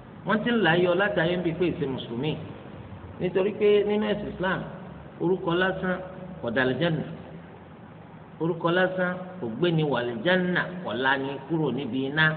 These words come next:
àfi kó o sojú ṣe, "إلا الذين آمنوا وعملوا الصالحات" lọ́lọ́run ọba Ẹlẹ́dàá wa ń sọ. Àyàfi àwọn tó bá gbọ́ Ọlọ́run ọba gbọ́ tán tún ṣe dáadáa, nítorí pé ìgbàgbọ́ lásán kò nítumọ̀. tí iṣẹ́ ìgbàgbọ́ ò bá tẹ̀lé.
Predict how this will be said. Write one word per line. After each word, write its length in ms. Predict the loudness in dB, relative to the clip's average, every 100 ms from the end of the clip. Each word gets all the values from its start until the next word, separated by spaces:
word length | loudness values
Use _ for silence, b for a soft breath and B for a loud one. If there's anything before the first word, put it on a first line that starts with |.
| -2
àfi 160 | -6 -4
kó 100 | -4
o 80 | -2
sojú 300 | -2 -2 0
ṣe, 200 | 2 0 0 -6
"إلا 240 | -6 0 2
الذين 420 | 2 2 4 2
آمنوا 560 | 2 4 4 4 0 2
وعملوا 400 | 6 4 4 -2
الصالحات" 580 | -6 -6 -6 2 4 4 -2 -10 -4
lọ́lọ́run 300 | 0 0 0
ọba 140 | 0
Ẹlẹ́dàá 340 | 0 0 -2 -4
wa 80 | -6
ń 60 |
sọ. 160 | -8 -12 -14 -16 -16 -18 -18 -18 -18 -18 -18 -18 -18 -18 -18 -18 -20 -18 -18 -18 -18 -18 -20 -20 -20 -18 0
Àyàfi 460 | 4 6 6 4 2
àwọn 200 | 4 2
tó 80 | 2
bá 120 | 2
gbọ́ 160 | 2 2
Ọlọ́run 220 | 0 0 -2
ọba 160 | -2
gbọ́ 180 | -2 -2 0
tán 120 | -2
tún 140 | -2
ṣe 140 | -4 -4
dáadáa, 440 | -2 -2 0 -2 -2
nítorí 340 | -4 -2 0 0
pé 120 | 2
ìgbàgbọ́ 420 | 2 0 -4 -2
lásán 440 | 0 2 0 -2 -4 -6 -12 -2
kò 100 | 0
nítumọ̀. 600 | 4 2 2 -4 -4 -4 -8 -16 -4
tí 60 | 0
iṣẹ́ 280 | 0 2 2
ìgbàgbọ́ 380 | 2 0 2 2
ò 100 | 4
bá 100 | 2
tẹ̀lé. 340 | 0 -2 -2